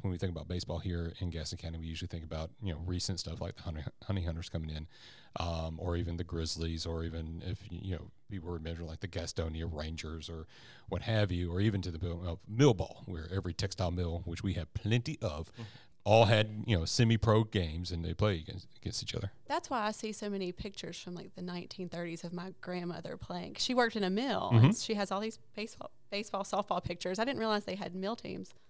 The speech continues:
Speaker 1: Oh, yes. As far as I can tell, every mill had a mill team, and every town would have a team as well.
Speaker 3: Ah.
Speaker 1: And they would play each other all the time, and they'd have their own little leagues,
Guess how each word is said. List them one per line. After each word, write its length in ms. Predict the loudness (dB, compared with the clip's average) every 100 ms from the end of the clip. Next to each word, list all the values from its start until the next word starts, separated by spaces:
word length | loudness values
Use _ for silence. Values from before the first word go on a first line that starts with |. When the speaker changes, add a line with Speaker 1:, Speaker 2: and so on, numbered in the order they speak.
| 8
Speaker 1:
Oh, 120 | 10
yes. 160 | 10 8
As 80 | 6
far 200 | 8 8
as 100 | 8
I 100 | 4
can 120 | 2
tell, 320 | 4 2 2 6
every 260 | 6 6
mill 380 | 4 6 6 6
had 180 | 2 0
a 60 | -2
mill 220 | -2 -2 -2
team, 340 | -2 -2 -4 -8 -20 0
and 140 | 4
every 200 | 6 4
town 460 | 2 6 6 6 4
would 140 | 0
have 160 | -2 -4
a 40 |
team 260 | -4 -4 -4
as 100 | -4
well. 360 | 2 2 2 -10 -16
Speaker 3:
Ah. 160 | -16 -16 0
Speaker 1:
And 120 | 2 6
they 120 | 6
would 120 | 4
play 280 | 0 4 6
each 300 | 6 4 2
other 260 | 2 2 -2 -14 -20 4
all 240 | 10 10
the 80 | 8
time, 360 | -2 -10 -12 -6
and 140 | -2
they'd 160 | 2 4
have 100 | 4
their 160 | 6 6
own 160 | 6
little 240 | 6 4 4
leagues, 540 | 6 6 4 2 0